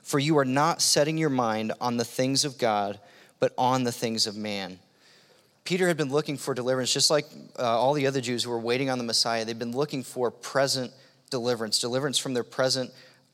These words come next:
uh, opposition and oppression and suffering. And Jesus says, "Get behind me. You are, you're no longer thinking about the things of God. Earlier when you said, 'You're the Christ, you're from God,' I affirmed that and said, 'Yes, you're,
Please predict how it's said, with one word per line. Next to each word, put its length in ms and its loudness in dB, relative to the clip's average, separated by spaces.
uh, 240 -2
opposition 560 0
and 80 -2
oppression 420 -2
and 80 -8
suffering. 500 -2
And 80 -4
Jesus 260 2
says, 180 2
"Get 140 0
behind 340 -4
me. 60 -4
You 180 -2
are, 300 0
you're 160 -4
no 220 2
longer 260 2
thinking 300 -4
about 180 -2
the 60 -6
things 240 -2
of 80 -10
God. 260 -2
Earlier 400 4
when 100 -2
you 80 -2
said, 220 0
'You're 100 0
the 80 0
Christ, 380 0
you're 60 -2
from 180 -6
God,' 360 0
I 80 0
affirmed 340 2
that 60 2
and 100 -2
said, 140 0
'Yes, 340 2
you're, 240 -4